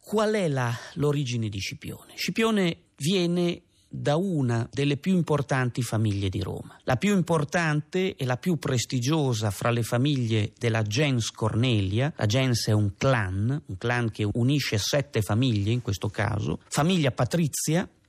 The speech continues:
quindi di, di, di nobiltà genetica addirittura risalente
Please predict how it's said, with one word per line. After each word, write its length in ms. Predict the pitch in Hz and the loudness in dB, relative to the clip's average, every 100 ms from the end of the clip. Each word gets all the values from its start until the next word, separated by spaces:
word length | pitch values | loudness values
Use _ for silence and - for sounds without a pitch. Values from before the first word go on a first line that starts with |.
| _ | _
quindi 320 | - 170 165 131 | -2 0 2 2
di, 160 | 131 | 0
di, 180 | 123 127 | -2 -4
di 120 | - | 0
nobiltà 680 | 123 143 117 135 113 - 135 | 2 2 2 0 0 0 0
genetica 960 | 139 135 135 156 139 - 143 - 156 - | 0 0 2 2 0 -2 -4 0 0 0
addirittura 1080 | 123 113 127 120 - 139 127 120 107 101 - - - - | -4 0 2 0 0 0 2 2 2 0 -2 -8 -10 -4
risalente 920 | 131 120 127 120 139 135 - 120 | 0 0 0 2 2 0 0 -2